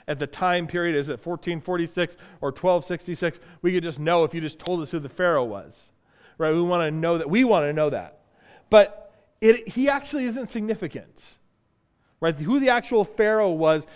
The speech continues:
isn't significant. It's his position and his opposition to Yahweh and his people that matters. So the specific Pharaoh doesn't matter. It's his position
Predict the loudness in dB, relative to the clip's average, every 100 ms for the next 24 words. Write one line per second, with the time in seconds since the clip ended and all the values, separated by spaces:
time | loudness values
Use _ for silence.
0 | -14 -2 -2 -2 -6 -6 -4 -4 -2 -2
1 | -2 -4 -4 -6 -6 -4 -4 -4 -4 -2
2 | -2 -4 -10 -16 -20 -6 0 0 0 -4
3 | -4 2 2 2 -2 -2 -6 -6 -8 -6
4 | -4 2 4 4 4 2 0 -2 -6 -10
5 | -6 -6 -2 -4 -4 -12 -8 -6 -4 -6
6 | -6 -10 -20 -20 -20 _ _ _ _ -8
7 | -4 -4 -6 -12 -8 -6 -6 -4 0 4
8 | 4 2 -2 -4 -8 -6 -4 -4 -4 -4
9 | -6 -6 -8 -8 -8 -8